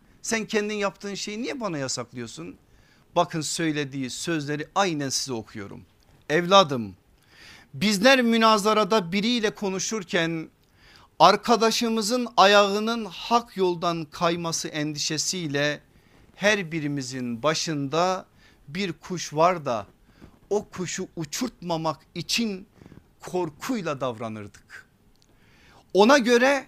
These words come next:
hesaplı konuşurduk. Halbuki sizler konuşurken, münazara ederken her biriniz arkadaşınızın ayağının kaymasını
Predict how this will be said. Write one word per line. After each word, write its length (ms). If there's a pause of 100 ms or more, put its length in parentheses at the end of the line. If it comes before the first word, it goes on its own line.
(140)
hesaplı 540
konuşurduk. 600 (840)
Halbuki 520
sizler 400
konuşurken, 720
münazara 640
ederken 720 (340)
her 320
biriniz 640 (420)
arkadaşınızın 1120 (100)
ayağının 760
kaymasını 960